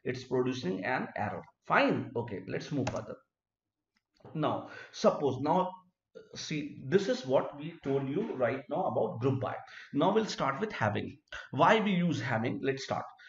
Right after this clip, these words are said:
Suppose we want to find the maximum salary in each department. Now my job is to find, first I was finding average salary, now my fa-, job is to find s-, a maximum salary of every department, but only for those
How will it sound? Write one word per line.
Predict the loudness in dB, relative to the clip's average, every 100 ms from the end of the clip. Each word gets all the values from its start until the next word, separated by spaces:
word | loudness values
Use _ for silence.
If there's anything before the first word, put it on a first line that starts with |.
| -6
Suppose | 2 2 2 0 0 -2
we | -2 2
want | 4 4 4 2
to | 0 2
find | 2 4 4 4 4
the | 4
maximum | 4 2 -2 0 0
salary | 2 2 2 2 0 0 0
in | -2 -2
each | -4 -2 -4 -2
department. | -2 2 0 0 -8 -4
Now | 0 2
my | 2
job | 2 2 2
is | 0
to | -2
find, | -2 -2 -2 -4 -8 -16 -20 _ -20 _ _ -20 _ _
first | 4 6
I | 4
was | 4 4
finding | 4 2 2 4
average | 8 8
salary, | 6 2 2
now | 0 2
my | 2 0 -6 _
fa-, | -4 -4 -4 2
job | 4 2
is |
to | -2
find | -2 -2
s-, | -8 -14 -16 -16 _
a | 4 4
maximum | 0 -2 -2 -4 -2
salary | 0 2 2
of | 2
every | 2 2 0 2
department, | 0 -2 -6 -12 -12 -16 -14 -16 -12 8
but | 8 8 6
only | 8 10 6 6 6
for | 10 10 10 8
those | 8 6 6 4